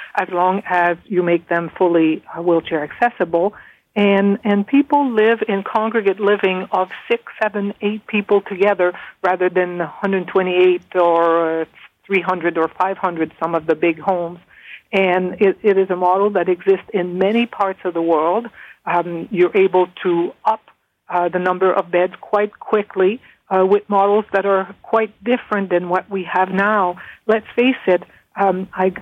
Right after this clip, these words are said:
used to go, and they were open to a lot of, uh, seniors, uh, center. When I would ask, "Who's looking forward to going into a nursing home?" Zero.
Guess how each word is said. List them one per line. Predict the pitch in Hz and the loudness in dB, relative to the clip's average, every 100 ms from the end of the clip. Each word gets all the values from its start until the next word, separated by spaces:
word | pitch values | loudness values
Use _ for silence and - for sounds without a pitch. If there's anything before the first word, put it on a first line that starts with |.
| - _ | -20 _
used | 185 220 - | 0 0 0
to | 180 | -2
go, | 170 170 294 | 2 2 2
and | 214 160 165 | -2 -4 -6
they | 180 | -2
were | 165 160 | 2 2
open | 202 196 175 175 | 2 0 -4 -6
to | - 175 | 2 2
a | |
lot | 170 175 185 180 - _ | 4 2 0 -2 -16 _
of, | 190 175 175 175 | -4 -2 -2 0
uh, | 175 170 - - | 0 0 -2 -6
seniors, | 190 180 180 175 170 170 _ _ _ | -2 0 2 2 0 -4 _ _ _
uh, | 185 175 - | -6 -4 -4
center. | 180 175 - 208 311 - - _ | -4 -4 0 0 0 -6 -20 _
When | - 190 | -2 0
I | 185 | 0
would | 190 180 180 | 2 0 0
ask, | 214 233 262 - - - | -4 -2 -2 -6 -12 0
"Who's | 269 277 | 0 2
looking | 269 269 247 - | -2 0 -2 0
forward | 214 220 226 220 | 2 4 2 0
to | 185 | -4
going | 185 190 185 | -2 -2 -4
into | 175 175 175 | -8 0 0
a | 165 | 2
nursing | 170 185 - 233 | -2 -4 -4 -4
home?" | 214 254 269 285 240 _ _ _ - | 0 2 2 0 -2 _ _ _ -12
Zero. | 180 185 170 156 | 0 2 2 2